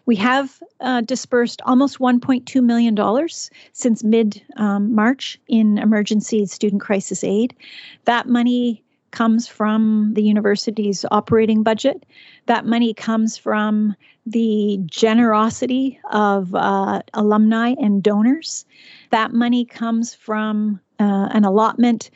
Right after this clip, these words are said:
from, uh, a scholarship program that the Ministry of Advanced Education had,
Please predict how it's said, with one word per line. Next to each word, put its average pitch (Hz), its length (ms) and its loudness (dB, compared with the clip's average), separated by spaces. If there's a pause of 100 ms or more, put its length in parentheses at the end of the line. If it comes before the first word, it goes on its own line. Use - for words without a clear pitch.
(300)
from, 214 580 0
uh, 202 440 -2
a 208 100 -6
scholarship 208 560 0
program 220 500 0
that 220 220 -2
the 202 420 0
Ministry 214 400 2
of 185 80 -2
Advanced 196 360 -2
Education 233 760 2
had, 226 340 2